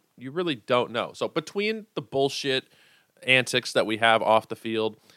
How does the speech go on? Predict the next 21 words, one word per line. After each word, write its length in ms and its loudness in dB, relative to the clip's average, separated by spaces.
and 120 -6
the 40 -8
fact 280 4
that 80 -4
he's 180 -6
never 380 2
healthy 440 2
on 200 4
the 80 -4
field, 260 -8
and 200 -6
the, 140 -10
when 160 -6
he 80 -2
has 240 2
been 120 -6
healthy 260 -2
these 160 -12
last 240 0
few 120 -10
years, 360 -6